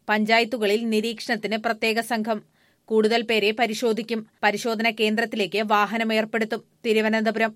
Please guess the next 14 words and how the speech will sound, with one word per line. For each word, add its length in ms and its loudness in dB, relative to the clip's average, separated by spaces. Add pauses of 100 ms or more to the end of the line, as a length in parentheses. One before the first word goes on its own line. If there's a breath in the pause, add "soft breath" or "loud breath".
(520 soft breath)
കോവിഡ് 300 6
വ്യാപനം 460 4
അതിരൂക്ഷമായ 680 0
പഞ്ചായത്തുകളിൽ 800 0
നിരീക്ഷണത്തിന് 680 -4
പ്രത്യേക 420 0
സംഘത്തെ 460 -4
നിയോഗിക്കും. 580 -4 (480 soft breath)
ടെസ്റ്റ് 280 -2
പോസിറ്റിവിറ്റി 640 -4
നിരക്ക് 320 -2
കൂടുതലുള്ള 540 0
ജില്ലകളിലെ 600 -2
പഞ്ചായത്തുകളിൽ 760 0